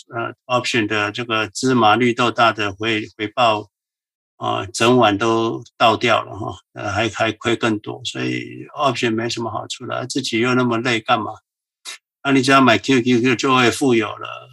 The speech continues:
啊，就会赚非常多的钱了，啊，就可以住五星级饭店了，就可以坐头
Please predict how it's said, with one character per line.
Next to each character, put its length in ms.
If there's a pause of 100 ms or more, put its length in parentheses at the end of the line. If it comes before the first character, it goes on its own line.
(120)
啊， 200 (100)
就 100
会 100
赚 260
非 140
常 220
多 140
的 140
钱 320
了， 80
啊， 380
就 160
可 120
以 40
住 260
五 80
星 220
级 160
饭 200
店 240
了， 220
就 180
可 140
以 60
坐 160
头 180